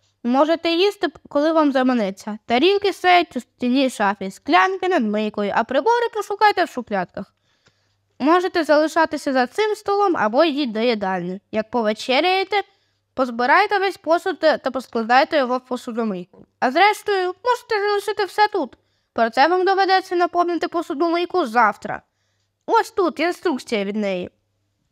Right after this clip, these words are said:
Засіби для миття посуду там, унизу».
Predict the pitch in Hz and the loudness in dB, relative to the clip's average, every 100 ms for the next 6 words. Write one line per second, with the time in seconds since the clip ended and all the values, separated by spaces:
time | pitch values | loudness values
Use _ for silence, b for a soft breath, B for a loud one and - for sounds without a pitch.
0 | _ - 226 247 - 311 277 302 269 277 | _ -2 4 4 2 -2 0 2 2 0
1 | 294 294 - 311 320 415 415 381 370 - | 0 -2 0 0 2 0 0 -4 -2 0
2 | 226 196 - 277 311 208 190 | 0 0 -6 -2 -2 -4 -10